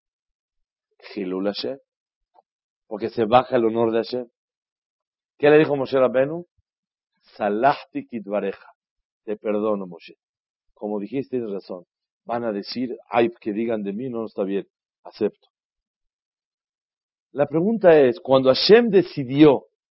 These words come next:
que se tiene que exterminar el pueblo de Israel,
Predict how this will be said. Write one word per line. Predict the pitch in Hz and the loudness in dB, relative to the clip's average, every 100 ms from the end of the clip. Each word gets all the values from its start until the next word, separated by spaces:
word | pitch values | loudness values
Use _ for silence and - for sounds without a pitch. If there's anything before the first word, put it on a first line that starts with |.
| _ _ _ _ _ _ _ _ | _ _ _ _ _ _ _ _
que | - 123 | 0 0
se | - 131 | 2 -2
tiene | - 139 180 208 196 | 0 2 6 6 4
que | 165 | 2
exterminar | 143 - 131 131 156 160 | 2 0 0 0 4 2
el | - | 2
pueblo | 143 135 | 0 2
de | 120 | 0
Israel, | - 113 104 | -2 -2 -2